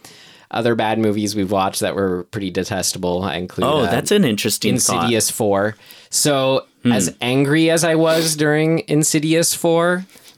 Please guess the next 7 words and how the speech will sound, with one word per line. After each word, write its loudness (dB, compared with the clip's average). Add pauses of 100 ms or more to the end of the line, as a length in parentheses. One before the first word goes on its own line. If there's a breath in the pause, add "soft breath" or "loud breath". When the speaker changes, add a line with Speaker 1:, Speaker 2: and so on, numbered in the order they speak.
(100)
Speaker 1:
I 0
was 2
Speaker 2:
<laughs> -
Speaker 1:
never 2
bored. -4 (960)
Speaker 2:
Okay. -6 (1700)
Okay. -4